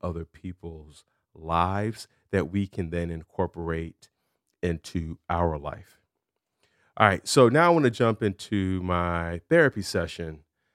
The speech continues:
that I had this morning. And it was interesting how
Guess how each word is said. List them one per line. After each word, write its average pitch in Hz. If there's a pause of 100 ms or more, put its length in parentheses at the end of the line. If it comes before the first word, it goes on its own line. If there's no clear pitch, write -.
(200)
that 87
I 87
had 85
this 85
morning. 82 (540)
And 123
it 139
was 135
interesting 101 (1200)
how 90